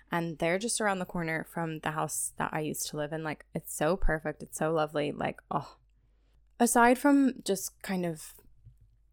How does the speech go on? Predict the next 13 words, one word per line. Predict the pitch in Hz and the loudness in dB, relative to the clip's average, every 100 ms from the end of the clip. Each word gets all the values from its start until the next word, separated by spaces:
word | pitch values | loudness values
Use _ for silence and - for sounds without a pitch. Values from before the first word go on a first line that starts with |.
| _ - | _ 2
random | 180 180 185 185 | 6 6 4 0
foods | - 180 170 170 | 0 0 2 2
like | 165 | 0
cheesesteaks | - 180 170 - 170 - | 0 -4 -2 -2 -2 -4
and | 170 | 2
pretzels | 170 165 - 190 | 2 2 -2 -2
and | 208 208 | -2 0
stuff, | 220 202 | -2 -2
there | 208 208 | -2 0
are | 208 | 0
actually | 226 247 - 233 | 0 -2 -2 -2
some | - 196 185 - | 0 -2 -4 0
award-winning | 180 180 165 170 170 170 170 165 | 6 6 6 2 -2 -6 -6 -8